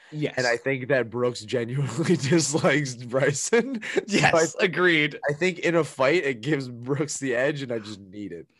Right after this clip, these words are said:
Speaker 1: <laughs> Dude,
Speaker 2: Um,
Speaker 1: so the
Speaker 2: for
Speaker 1: thing
Speaker 2: those that
Speaker 1: for
Speaker 2: didn't, didn't see it, I'm gonna
Speaker 1: Yeah.
Speaker 2: try to do my best and post this video on our page,
Speaker 1: Yeah.
Speaker 2: uh, because Brooks is just,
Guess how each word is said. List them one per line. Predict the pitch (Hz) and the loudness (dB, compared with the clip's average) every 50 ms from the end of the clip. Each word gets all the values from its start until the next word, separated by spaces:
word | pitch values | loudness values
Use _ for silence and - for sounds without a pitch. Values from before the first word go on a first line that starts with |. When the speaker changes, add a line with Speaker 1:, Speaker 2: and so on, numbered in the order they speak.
| _ _ | _ _
Speaker 1:
<laughs> | _ _ _ _ _ | _ _ _ _ _
Dude, | - - - | 2 2 4
Speaker 2:
Um, | 117 113 208 202 - _ _ - - - - - - _ - | 4 2 0 -2 -4 _ _ -20 -20 -20 -20 -20 -20 _ 2
Speaker 1:
so | 262 269 247 208 | 2 4 4 4
the | 220 226 254 262 | 0 -2 -2 -2
Speaker 2:
for | 226 - | 0 0
Speaker 1:
thing | 330 370 | 2 2
Speaker 2:
those | 370 359 | 2 2
that | - 320 | 2 2
Speaker 1:
for | 311 269 247 | 2 2 2
Speaker 2:
didn't, | 233 214 190 - - _ _ _ - | 2 0 0 -2 -6 _ _ _ -2
didn't | 156 160 156 147 139 | -2 -2 -2 -4 -8
see | - 143 143 147 170 | -4 -2 0 0 0
it, | - 117 | -2 -2
I'm | 120 120 | -6 -4
gonna | 113 143 131 131 | -4 -4 -4 -4
Speaker 1:
Yeah. | 113 | -2
Speaker 2:
try | - 139 131 127 | -2 0 0 0
to | 120 120 110 | 0 -2 -6
do | 98 101 127 120 | -6 -8 -8 -4
my | 117 110 | -4 -4
best | 107 87 110 107 113 117 - - | -2 -2 -2 -4 -4 -4 -6 -10
and | 110 101 98 90 _ | -12 -12 -12 -14 _
post | - 107 107 104 - | -6 -6 -6 -6 -8
this | 107 101 90 | -14 -16 -10
video | 90 104 98 104 107 107 101 - | -10 -6 -4 0 0 0 0 -2
on | - 92 98 101 101 | -4 -8 -8 -6 -6
our | 101 95 87 | -6 -6 -8
page, | - 95 90 95 104 110 117 127 - _ _ _ _ _ _ _ _ _ | -6 -8 -6 -4 -4 -6 -6 -10 -16 _ _ _ _ _ _ _ _ _
Speaker 1:
Yeah. | 104 107 - - 95 | -6 -2 -2 -2 -2
Speaker 2:
uh, | 92 87 87 _ _ _ _ _ _ 113 | -4 -8 -10 _ _ _ _ _ _ -4
because | 135 139 120 143 135 117 104 107 - _ _ _ _ _ _ _ _ _ _ _ 143 139 147 - _ _ _ _ _ _ _ _ _ _ _ _ - | -4 0 0 0 0 0 -4 -10 -16 _ _ _ _ _ _ _ _ _ _ _ -12 -12 -12 -14 _ _ _ _ _ _ _ _ _ _ _ _ -18
Brooks | 131 110 107 151 151 151 - - | -16 -4 0 0 0 0 -2 -6
is | 147 131 | -6 -6
just, | 117 123 131 127 113 110 107 | -6 -6 -6 -6 -6 -8 -12